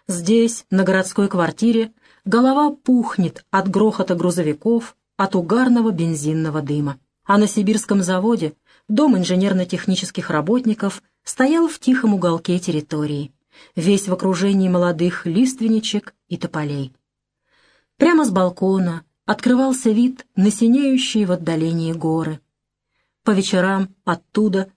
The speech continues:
сползал густой аромат цветущей сосны.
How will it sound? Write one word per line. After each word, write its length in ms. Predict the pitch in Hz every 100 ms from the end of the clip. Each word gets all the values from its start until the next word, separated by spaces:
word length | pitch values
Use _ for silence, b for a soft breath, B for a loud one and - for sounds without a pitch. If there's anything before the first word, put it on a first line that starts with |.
| _
сползал 720 | - - 190 190 185 202 196
густой 420 | 170 175 - 262 262
аромат 560 | 226 190 175 180 180 _
цветущей 680 | - 170 170 - 156 - 156
сосны. 540 | - 151 - 151 143